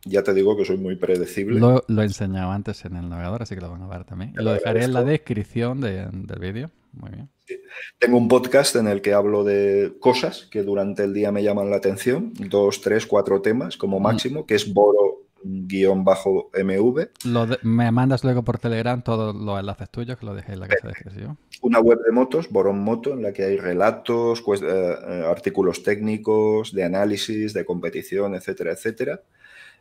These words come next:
Speaker 1: Que, eh, lo dicho, sí, Borón Moto.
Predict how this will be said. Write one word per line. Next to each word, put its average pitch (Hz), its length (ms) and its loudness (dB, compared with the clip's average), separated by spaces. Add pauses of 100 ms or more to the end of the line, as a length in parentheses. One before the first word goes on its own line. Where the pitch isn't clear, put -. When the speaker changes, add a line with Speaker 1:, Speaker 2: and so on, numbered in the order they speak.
(120)
Speaker 1:
Que, 87 220 0
eh, - 540 -10
lo 98 140 2
dicho, 117 220 -4
sí, 90 160 -6
Borón 95 360 -2
Moto. 104 380 -2